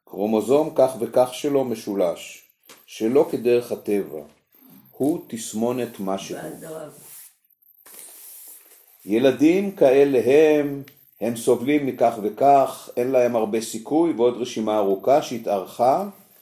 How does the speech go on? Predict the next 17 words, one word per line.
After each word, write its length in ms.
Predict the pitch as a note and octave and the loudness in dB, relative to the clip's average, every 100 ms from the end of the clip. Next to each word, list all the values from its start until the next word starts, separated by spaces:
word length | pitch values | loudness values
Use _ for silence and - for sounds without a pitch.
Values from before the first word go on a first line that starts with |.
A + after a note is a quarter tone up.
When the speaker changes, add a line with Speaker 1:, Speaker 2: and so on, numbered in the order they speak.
| _ _ - | _ _ -8
Speaker 1:
ככל 340 | - - C#3+ E3 | -4 4 4 4
ששאלתי 920 | D3 - A#2+ C3+ - A#2 A#2+ B2 - - | -2 2 4 4 0 -6 -6 -8 -12 -16
מי 380 | F2+ G#2 B2+ C3+ | -10 -6 -4 -4
הוא 220 | B2+ B2 | -4 -2
ילדי. 500 | G2+ G2+ D#2 E2 D#2 - - - - _ _ _ _ - _ _ - | 0 0 -4 -14 -16 -20 -20 -20 -20 _ _ _ _ -20 _ _ -6
מת 260 | A#2 D3+ | -2 0
האחד, 480 | E3+ C3+ - A#2 B2+ - - _ _ _ _ _ _ _ _ - - - - | 2 0 2 4 4 0 -12 _ _ _ _ _ _ _ _ -6 -6 -6 -10
נולד 400 | F#2 F#2 F2+ E2+ | -4 -2 -2 -2
האחר. 400 | E2+ D#2+ - - - - _ _ _ _ _ _ _ _ _ _ _ _ _ _ _ _ _ _ _ _ - | -4 -6 -12 -20 -20 -20 _ _ _ _ _ _ _ _ _ _ _ _ _ _ _ _ _ _ _ _ -18
אותו 300 | - D3+ F3 | -2 2 2
ילד 280 | D#3 D3 C#3 | 2 2 -2
שלי 220 | A2 A2 | -6 -8
שמת, 560 | G#2 F#2+ G#2 C3+ - - _ _ _ _ _ _ _ | -8 -6 -4 -6 -10 -20 _ _ _ _ _ _ _
היה 240 | F#2+ B2 | -2 -2
כולו 360 | - C3+ C#3 E3+ | 0 2 4 2
כתוב 460 | - - A#2+ F#2+ | -2 -6 -6 -6
בי 120 | - | -12